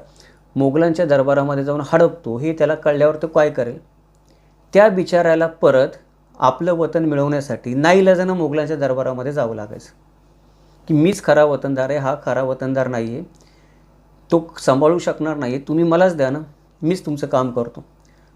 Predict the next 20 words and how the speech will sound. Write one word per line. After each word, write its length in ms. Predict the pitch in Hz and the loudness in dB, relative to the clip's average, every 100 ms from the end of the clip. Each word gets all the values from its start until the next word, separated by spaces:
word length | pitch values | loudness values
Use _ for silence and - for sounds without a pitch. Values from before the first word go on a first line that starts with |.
| _ | _
म्हणजे 480 | 135 156 160 139 185 - _ _ _ _ _ - | 0 0 2 0 -2 -6 _ _ _ _ _ -4
सच्च्या 360 | 147 - 196 | -4 0 2
वतनदाराची 880 | 196 156 - 160 147 135 139 139 156 | 4 2 0 -2 0 0 -2 -6 -8
अशी 320 | 131 123 - | -6 -8 -8
भिजलेल्या 640 | 143 127 117 107 143 151 156 | -10 -8 -10 -4 -2 0 -2
कुत्र्यासारखी 720 | 139 139 139 139 135 120 139 - | -4 0 0 0 -4 -4 -8 -2
अवस्था 560 | 127 127 131 - 117 | 0 0 -4 -4 -2
या 120 | 127 139 | 0 -2
तोतया 500 | 139 139 131 147 151 | -2 -4 -2 2 2
वतनदारांनी 640 | 139 139 143 135 131 127 | 2 -2 -4 -4 -4 -8
केली 260 | 127 113 120 | -8 -8 -8
होती. 440 | 107 104 123 208 _ _ _ _ _ _ _ _ - | -8 -10 -12 -12 _ _ _ _ _ _ _ _ -12
दुर्दैवाने 760 | 107 135 135 180 170 127 123 | -2 0 2 2 2 0 -4
त्यात 360 | 139 _ 135 139 | -8 _ -4 -2
वाईचा 500 | 127 127 151 156 156 | 0 0 0 0 -2
जो 140 | 151 | 0
वतनदार 480 | 143 117 143 135 139 | -2 -2 -2 -2 -2
होता 360 | 127 117 117 160 - _ _ _ _ - | -6 -6 -6 -6 -12 _ _ _ _ -4
दत्ताजी 400 | 127 120 139 131 | -4 0 -2 -2
पिसाळ, 440 | 139 120 - 117 | -6 -8 -6 -8